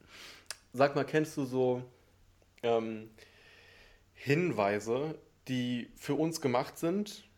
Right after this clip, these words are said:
weil irgendwas vielleicht nicht ganz so ersichtlich ist oder nicht so, so vollkommen selbstverständlich, äh, die trotzdem ignoriert werden,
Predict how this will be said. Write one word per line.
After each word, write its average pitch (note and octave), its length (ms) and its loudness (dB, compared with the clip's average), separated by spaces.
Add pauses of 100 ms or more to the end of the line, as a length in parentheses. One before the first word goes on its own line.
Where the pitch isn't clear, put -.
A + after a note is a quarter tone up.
(360)
weil B2 320 6
irgendwas C#3 360 2
vielleicht B2+ 320 -2
nicht D3+ 240 -4
ganz F3 260 0
so D3+ 80 0
ersichtlich D3 560 0
ist C#3+ 280 -2
oder A#2+ 440 0
nicht C3+ 200 -6
so, B2+ 380 -4
so C3+ 240 2
vollkommen D#3 400 2
selbstverständlich, B2 1040 -2
äh, A2 380 -2 (960)
die B2+ 240 -10
trotzdem D#3 380 -2
ignoriert A2 520 -4
werden, D3 320 -2